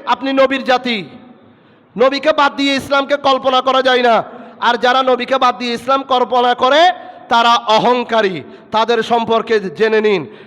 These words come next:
মানুষ কি কি বিষয় নিয়ে অহংকার করে, একটু জেনে নিন। এক নম্বরে ইলমের অহংকার করে। কিসের অহংকার করে? জ্ঞানের অহংকার, এলমের অহংকার করে।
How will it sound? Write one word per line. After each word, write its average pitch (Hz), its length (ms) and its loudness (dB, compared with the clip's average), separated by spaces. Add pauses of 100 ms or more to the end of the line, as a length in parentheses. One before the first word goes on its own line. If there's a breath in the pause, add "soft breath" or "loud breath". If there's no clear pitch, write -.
(120)
মানুষ 226 320 -2
কি 247 180 -6
কি 247 140 -6
বিষয় 240 280 -2
নিয়ে 254 140 -2
অহংকার 233 460 2
করে, 208 300 0 (260 loud breath)
একটু 254 340 -4
জেনে 269 240 2
নিন। 220 300 0 (300 loud breath)
এক 247 220 -2
নম্বরে 254 560 0 (840)
ইলমের 254 360 2
অহংকার 208 400 2
করে। 151 240 -4 (520)
কিসের 190 260 -2
অহংকার 226 320 0
করে? 240 200 -2
জ্ঞানের 180 420 -2
অহংকার, 156 360 -4 (560 loud breath)
এলমের 269 420 2
অহংকার 226 380 2
করে। 190 280 -2